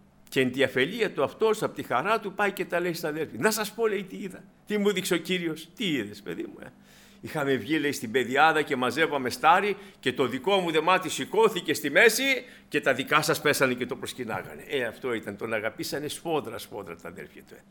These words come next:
«Ώστε θα γίνεις και βασιλιάς μας και θα σε προσκυνήσουμε». Να σας πω, λέει, και το άλλο. «Ο ήλιος, η σελήνη και έντεκα αστέρια με προσκυνάγανε», ε. Τελείωσε.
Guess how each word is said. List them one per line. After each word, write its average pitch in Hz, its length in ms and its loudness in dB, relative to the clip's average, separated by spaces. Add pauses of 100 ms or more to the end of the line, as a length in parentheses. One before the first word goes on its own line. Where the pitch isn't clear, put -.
(380)
«Ώστε 139 340 2
θα 123 140 0
γίνεις 131 400 -2
και 131 120 2
βασιλιάς 127 580 4
μας 135 180 -2
και 123 100 -2
θα 120 100 -2
σε 101 120 -4
προσκυνήσουμε». 208 840 -2 (340)
Να 208 180 6
σας 220 200 6
πω, 226 140 6
λέει, 208 140 8
και 196 120 2
το 185 140 2
άλλο. 190 440 2 (440)
«Ο 117 200 2
ήλιος, 156 520 4
η 135 80 0
σελήνη 135 600 2
και 131 220 4
έντεκα 131 380 2
αστέρια 123 480 2
με 123 100 0
προσκυνάγανε», 127 840 0 (120)
ε. 156 120 -2 (840)
Τελείωσε. 139 540 -2